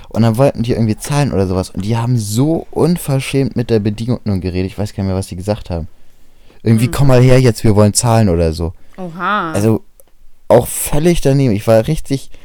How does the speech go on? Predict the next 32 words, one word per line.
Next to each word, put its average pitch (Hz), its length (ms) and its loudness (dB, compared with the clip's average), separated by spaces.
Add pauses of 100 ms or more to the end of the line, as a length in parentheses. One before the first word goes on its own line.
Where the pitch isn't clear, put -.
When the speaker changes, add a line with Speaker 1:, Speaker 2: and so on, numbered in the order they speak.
(100)
Speaker 1:
es - 80 -14
war 117 120 4
so 120 80 4
ein 113 60 2
richtiger 117 480 2
Kulturschock - 720 0
für - 160 -2
mich, 90 240 -2
als 87 160 -2
ich 90 140 -4
da 85 220 0
war. 85 160 0 (100)
Also, 95 160 0
ich 90 60 -4
war 98 100 6
da 90 80 8
auch - 180 -2 (100)
öfters 87 360 2
so, 87 320 0
aber, 92 400 4
also, 95 180 0
das 95 160 -2
war 101 60 4
jetzt 90 140 0
das 85 100 -4
letzte 101 220 0
Mal, 95 120 4
als 90 120 0
ich 92 100 -8
da 92 180 2
war. 104 200 0
Speaker 2:
<laughs> - 40 -8